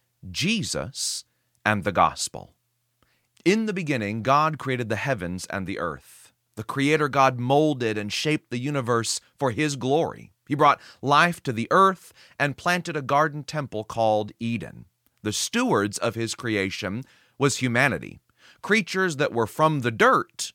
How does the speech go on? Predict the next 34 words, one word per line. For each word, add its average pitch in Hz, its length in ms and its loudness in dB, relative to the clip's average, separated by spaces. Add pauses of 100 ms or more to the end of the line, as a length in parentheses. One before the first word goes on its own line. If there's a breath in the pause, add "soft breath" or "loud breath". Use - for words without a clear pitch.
(100)
but 131 120 6
also 135 360 2
made 120 300 0
in 104 120 -2
God's 104 420 0
image. 78 640 -8 (520 loud breath)
The 135 80 2
Lord's 208 420 2
plan 147 460 0
was 120 160 -2
to - 140 -8
rule 202 540 0
over 143 280 0
His 127 200 -4
creation 120 760 -4
through 170 360 0
the 135 140 -2
humans, 104 500 -8
making 156 300 -4
them 139 140 -6
kings 123 600 -4 (260 loud breath)
and 131 260 0
priests - 520 -4
in 120 140 -4
His 110 180 -4
glorious 110 540 0
service. - 720 -6 (300 soft breath)
Through 226 540 0
Adam 190 300 0
and 180 100 -2
Eve 120 380 -2
and 120 160 -6
their 147 200 2
offspring, 98 600 -4